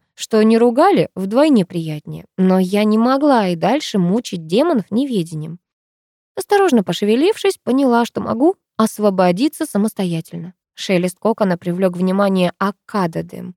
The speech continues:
Демоны разом задрали головы.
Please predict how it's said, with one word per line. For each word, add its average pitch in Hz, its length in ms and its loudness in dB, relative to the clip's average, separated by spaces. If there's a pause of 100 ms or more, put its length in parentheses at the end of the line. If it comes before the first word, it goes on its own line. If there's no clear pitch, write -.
(600)
Демоны 202 460 2
разом 185 320 0
задрали 175 420 0
головы. 311 440 -2